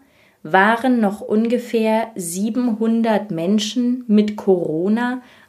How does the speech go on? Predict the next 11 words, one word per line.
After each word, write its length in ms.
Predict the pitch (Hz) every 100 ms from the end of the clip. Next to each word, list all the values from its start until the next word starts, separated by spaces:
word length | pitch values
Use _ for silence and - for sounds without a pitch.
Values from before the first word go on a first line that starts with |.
| _
auf 280 | 202 202 -
einer 420 | 185 196 196 -
Intensivstation 1600 | 190 196 196 202 202 180 - - - 214 214 - 214 208 214 208
in 220 | 196 190
Deutschland. 880 | 175 160 156 - - - - - - _ _ _ _ _ _ _ _ _ _ _
Jetzt 640 | 160 160 240 - - - - _ _ _
sind 320 | 185 214 262
es 220 | - 262
ungefähr 1000 | - - 226 240 240 - 226 220 226 226 - -
eintausendsechshundertsechzig 3000 | 185 202 247 - 226 226 220 233 226 - 175 170 180 - - 220 208 202 196 - 196 196 196 180 190 202 - 147 143 -
Menschen. 840 | 160 147 151 143 - 147 - -